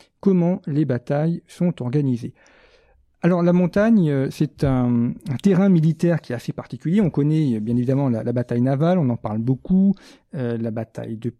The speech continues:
plaine, euh, c'est les principales batailles qui sont, euh, évoquées, mais la bataille en montagne, c'est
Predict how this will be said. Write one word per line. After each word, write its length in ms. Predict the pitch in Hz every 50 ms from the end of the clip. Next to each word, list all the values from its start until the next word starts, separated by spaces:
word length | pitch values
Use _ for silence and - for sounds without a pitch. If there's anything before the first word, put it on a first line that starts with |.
| _
plaine, 440 | - 175 175 180 185 202 214 214 202
euh, 440 | 165 135 123 120 117 113 113 113 117
c'est 300 | 120 - - - - - - - - -
les 220 | 165 151 151 156 - -
principales 580 | - - 135 - - 143 127 - 139 131 131 127
batailles 480 | 117 117 117 _ - 147 139 139 135
qui 160 | 127 - -
sont, 300 | 120 - - - 135 127
euh, 40 | 120 131 - _ - - - _ _ -
évoquées, 560 | 185 170 147 139 139 127 - - 190 220 233
mais 160 | 190 180 185
la 80 | 175 160
bataille 300 | 151 156 156 - 160 151
en 40 | 143
montagne, 540 | 139 131 131 127 - 175 196 202 165 139 123
c'est 420 | - - - 135 127 117 110 113